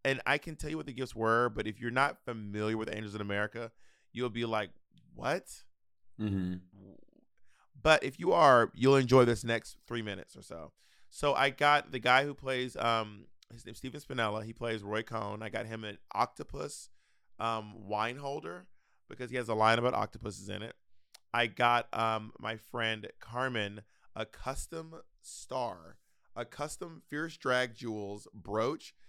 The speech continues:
Speaker 1: that was this star. What's the name of the star, baby? Do you remember? Is it, it, it's, it's, like, it's like the star she mentions in the show.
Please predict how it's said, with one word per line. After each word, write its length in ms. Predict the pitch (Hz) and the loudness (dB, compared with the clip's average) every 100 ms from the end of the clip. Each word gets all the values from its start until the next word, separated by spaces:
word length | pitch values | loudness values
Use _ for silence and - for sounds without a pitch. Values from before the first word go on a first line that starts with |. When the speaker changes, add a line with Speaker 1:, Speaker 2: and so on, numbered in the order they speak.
| - _ | -20 _
Speaker 1:
that 140 | 123 123 | -4 -4
was 160 | 113 | -4
this 160 | 117 - | -8 -8
star. 260 | - 123 | 0 2
What's 160 | 120 175 | 2 -4
the 80 | - | -6
name 120 | 185 | -8
of 60 | 180 | -6
the 60 | |
star, 160 | 185 180 | -4 -2
baby? 180 | 180 156 | -4 -6
Do 60 | |
you 80 | 165 | -8
remember? 360 | 165 170 175 - _ _ _ - - _ _ - - _ _ _ - - _ _ - - _ _ _ - - _ _ - - _ _ _ - - | -8 -10 -12 -16 _ _ _ -20 -20 _ _ -20 -20 _ _ _ -20 -20 _ _ -20 -20 _ _ _ -20 -20 _ _ -20 -20 _ _ _ -18 -10
Is 100 | 143 | -6
it, 120 | 185 | -6
it, 320 | 165 - - 175 | -8 -12 -8 -2
it's, 300 | 160 151 165 | -2 -2 -4
it's, 100 | 165 | -6
like, 100 | 160 | -6
it's 80 | |
like 100 | 175 | -6
the 80 | 147 | -8
star 300 | - 143 135 | -4 0 0
she 140 | - 120 | -2 -10
mentions 380 | 120 - 120 | -12 -12 -14
in 60 | 107 | -12
the 80 | 101 | -10
show. 420 | - 95 65 | -8 -8 -8